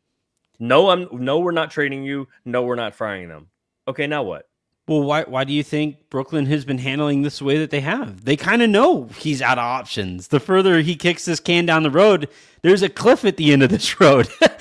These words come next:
Speaker 2: Like, he can
Speaker 1: But then look, Brooklyn doesn't want him to, like, not play either. Like, the, the, the best case scenario for Brooklyn is also not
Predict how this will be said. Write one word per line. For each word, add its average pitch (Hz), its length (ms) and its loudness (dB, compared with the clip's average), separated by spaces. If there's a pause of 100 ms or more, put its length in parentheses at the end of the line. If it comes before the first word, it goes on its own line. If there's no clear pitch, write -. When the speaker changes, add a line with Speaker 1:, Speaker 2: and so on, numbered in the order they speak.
(420)
Speaker 2:
Like, 247 220 2
he 269 180 4
can 214 420 2
Speaker 1:
But 277 120 -4
then 277 160 0
look, 285 260 2
Brooklyn 254 340 0
doesn't 202 260 0
want 175 200 0
him 165 160 -6
to, 160 160 -4
like, 127 340 -6 (240)
not 127 400 -6
play 117 220 -6
either. 131 400 -12
Like, 113 240 -8 (180)
the, 160 180 -4
the, 147 200 -2
the 127 240 -8
best 170 260 -2
case 165 180 -6
scenario 147 360 -4
for 123 120 -12
Brooklyn 147 480 -8
is 120 200 -12
also 147 460 -4
not 110 360 -10